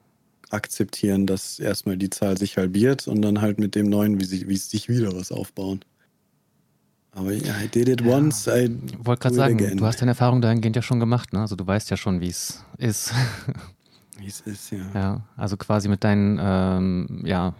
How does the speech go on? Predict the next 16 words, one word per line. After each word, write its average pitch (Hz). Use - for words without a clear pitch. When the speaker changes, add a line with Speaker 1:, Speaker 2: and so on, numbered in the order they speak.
Speaker 2:
O-B-S-Tutorials 117
und, 101
ähm, 98
Kanäle 120
bewerten 107
et 98
cetera 117
hattest -
du 110
irgendwann 107
ja 98
auch 110
gesagt, 117
so, 110
jetzt 101
reicht's. 95